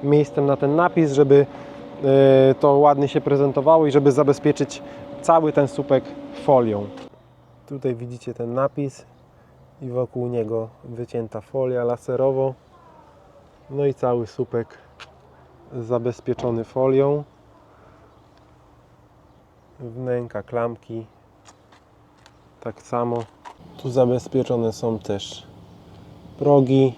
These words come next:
wewnętrzne folią ochronną, żeby ich nie rysować przy wsiadaniu i przy wysiadaniu z auta. Tu możecie zobaczyć resztę wnęk klamek zabezpieczonych folią oraz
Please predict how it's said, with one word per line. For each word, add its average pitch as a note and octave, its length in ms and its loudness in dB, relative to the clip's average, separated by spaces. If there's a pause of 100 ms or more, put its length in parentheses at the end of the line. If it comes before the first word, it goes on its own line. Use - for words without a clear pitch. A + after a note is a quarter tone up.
(180)
wewnętrzne A#2 840 -2
folią A2 640 0 (1700)
ochronną, C3+ 600 6
żeby A#2 240 4
ich A2 180 2
nie B2 160 4
rysować A2+ 460 4
przy A2 280 -4
wsiadaniu A2+ 480 4
i G2+ 60 -2
przy - 200 -8
wysiadaniu A#2 840 2
z - 180 -14
auta. A2 420 -2 (460)
Tu C#3 100 -4
możecie A#2+ 420 0
zobaczyć A2+ 580 0 (640)
resztę A#2+ 420 2
wnęk A2 460 -2
klamek C3+ 640 2 (280)
zabezpieczonych A2 840 -2
folią C#3 500 8 (1600)
oraz A#2 500 -2